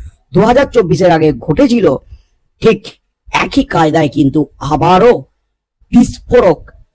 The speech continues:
কুণাল ঘোষ। পুজো মিটতেই কিন্তু দলের বিরুদ্ধে, দলের একাংশের বিরুদ্ধে ক্ষোভ উগরে দিয়েছেন তিনি।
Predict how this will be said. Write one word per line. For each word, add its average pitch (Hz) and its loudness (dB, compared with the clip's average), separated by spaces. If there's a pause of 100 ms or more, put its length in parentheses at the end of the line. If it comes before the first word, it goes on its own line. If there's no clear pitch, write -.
(120)
কুণাল 175 2
ঘোষ। - 0 (840)
পুজো 294 2
মিটতেই 240 0
কিন্তু 233 -2
দলের 185 -4 (300)
বিরুদ্ধে, 240 0
দলের 170 -2 (160)
একাংশের 262 0
বিরুদ্ধে 151 -4 (540)
ক্ষোভ 170 2 (140)
উগরে 151 0
দিয়েছেন 135 -2
তিনি। 131 -4